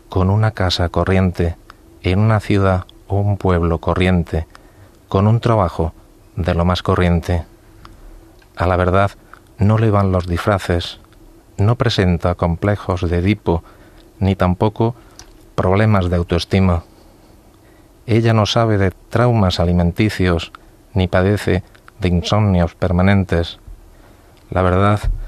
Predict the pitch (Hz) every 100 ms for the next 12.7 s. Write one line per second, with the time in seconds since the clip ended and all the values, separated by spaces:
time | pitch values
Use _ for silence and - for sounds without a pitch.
0 | - - - - 107 101 120 117 98 95
1 | 87 87 87 92 104 98 90 92 - -
2 | - - 98 90 95 104 113 - 104 -
3 | - - - 98 117 123 98 92 87 -
4 | - 104 95 98 107 113 98 - 87 82
5 | _ _ - 92 92 90 92 92 90 87
6 | - - - - - - - - - -
7 | - - 85 98 - 104 101 - - -
8 | - - 90 90 92 101 107 - - -
9 | 95 95 95 95 101 113 120 120 - -
10 | - - 92 92 95 - 110 101 87 87
11 | 92 104 98 90 - - - - 92 92
12 | 90 - 110 104 95 78